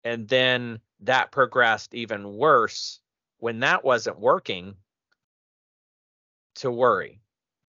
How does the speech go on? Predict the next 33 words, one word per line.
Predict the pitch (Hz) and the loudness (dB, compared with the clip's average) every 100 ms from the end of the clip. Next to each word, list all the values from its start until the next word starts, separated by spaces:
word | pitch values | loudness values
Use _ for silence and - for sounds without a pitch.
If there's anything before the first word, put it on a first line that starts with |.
| _ _ _ - | _ _ _ -12
And | 120 | -10
so | - 123 117 - | 2 2 2 0
it | 123 | 0
went | 113 139 127 | 2 -2 -2
from | - 131 117 | -4 -4 -4
experiencing | - - 123 120 110 123 113 107 104 - | -10 -6 -2 -2 -4 -6 -6 -8 -10 -8
a | |
traumatic | 110 - 117 110 101 101 | -4 -2 0 0 -2 -4
event, | 98 98 131 160 196 - _ _ _ | -8 0 2 2 -2 -16 _ _ _
which | 113 - | -4 -4
created | - 120 110 98 - _ | -6 -2 -2 -4 -10 _
fear | 139 139 135 127 | -4 2 4 2
in | - 113 | -2 -6
my | 104 98 98 | -2 -2 0
own | 123 143 | 0 2
life. | 139 131 135 - - _ _ _ _ | 4 4 0 -6 -20 _ _ _ _
Uh, | 104 101 98 - | -4 -2 -2 -4
it | 110 | -8
sped | - - - 127 117 | -8 -8 0 2 4
up | 120 - | 0 0
the | 117 | -6
need | 110 110 107 | -4 -8 -8
for | - 101 | -8 -8
control | - 92 - 127 127 147 208 - _ _ _ _ _ _ _ _ _ | -8 -12 0 4 6 6 2 -6 _ _ _ _ _ _ _ _ _
to | 120 | -8
try | - 127 120 | 2 4 4
to | 113 | 0
protect | 117 101 135 120 - | -4 -4 -2 -2 -4
my | 110 92 | -8 -8
family. | - 127 135 151 175 190 _ _ _ _ _ _ _ _ _ | -6 -6 -4 -6 -8 -10 _ _ _ _ _ _ _ _ _
And | 120 120 | -6 -2
then | 123 120 | 0 2
it, | 113 - | 0 -2